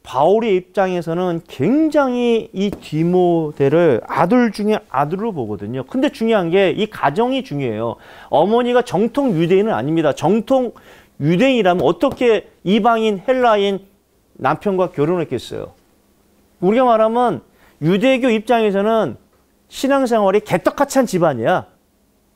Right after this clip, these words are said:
유대인이지만 유대교에 열심히 있는 가정이 아니었어요. 그러니 남편은 이방인을 얻죠. 이것도 하나님의 큰 은혜입니다.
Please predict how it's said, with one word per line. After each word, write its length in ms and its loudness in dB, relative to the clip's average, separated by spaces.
유대인이지만 1000 4
유대교에 1300 4
열심히 480 2
있는 160 0
가정이 360 -4
아니었어요. 480 -4
그러니 220 0
남편은 440 -2
이방인을 480 -2
얻죠. 380 -12
이것도 280 0
하나님의 680 -2
큰 280 -10
은혜입니다. 580 -6